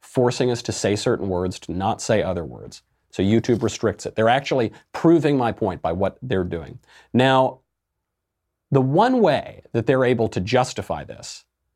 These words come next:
is by pretending that conservative content has no value beyond shock and entertainment. And guess what? The Washington Post did this to me, to yours truly, your humble host, just yesterday in a totally ridiculous hit piece.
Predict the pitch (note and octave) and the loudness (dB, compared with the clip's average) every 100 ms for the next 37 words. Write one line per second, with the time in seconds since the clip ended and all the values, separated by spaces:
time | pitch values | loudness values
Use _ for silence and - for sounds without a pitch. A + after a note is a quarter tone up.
0 | _ _ _ _ - B2+ - A#2 A2 A#2+ | _ _ _ _ 2 2 2 0 0 -4
1 | - C3 B2 A#2+ A2 - G2+ - D3+ D#3+ | 0 0 2 2 0 -4 -2 0 2 2
2 | - A#2+ A2 - F2 A2+ G#2 G2+ C3 E3+ | 0 -2 -2 -4 -6 -2 0 2 4 2
3 | C#3 A#2 A#2+ F2 B1 _ _ _ _ G#2 | 2 0 0 -4 -10 _ _ _ _ 0
4 | F#2+ F#2 F#2 - A2+ B2+ C#3+ - A2 G2+ | 2 0 -2 0 2 2 -2 -6 -4 -2
5 | G#2+ A2 G2+ F2+ E2+ C#2+ F2+ C#3 D#3+ - | -2 -4 -4 -6 -6 -10 -4 0 0 2
6 | G#2+ F2+ _ _ F#2+ G#2 A#2 - C3 C3+ | 0 0 _ _ 0 2 2 0 -2 -2
7 | B2 G2+ - G2 F#2+ G#2 - _ - - | 0 -2 -2 -4 -2 -2 -6 _ -4 2
8 | D#3 D#3 F2 F2+ - _ _ _ _ - | 4 2 0 -8 -16 _ _ _ _ 0
9 | C3 C#3+ B2 D3 D#3+ D#3 - E3+ C3 F2+ | 2 4 4 4 2 -2 -4 0 0 0
10 | G2 G2+ G2 C3 D#3+ C#3 E2+ - - _ | -4 -4 -2 -2 0 0 -2 -4 -14 _
11 | _ - B2 C3 - - - G#2+ G#2+ - | _ -2 2 2 -2 -14 -6 -2 -2 -2
12 | F2+ D#2+ F2 F#2 - A#2 A#2+ G#2+ F#2 G2 | -8 -8 -10 -8 -2 0 0 -2 -2 -2
13 | - F#2 F2+ G2+ - D#2+ - | -2 -6 -6 -8 -8 -14 -16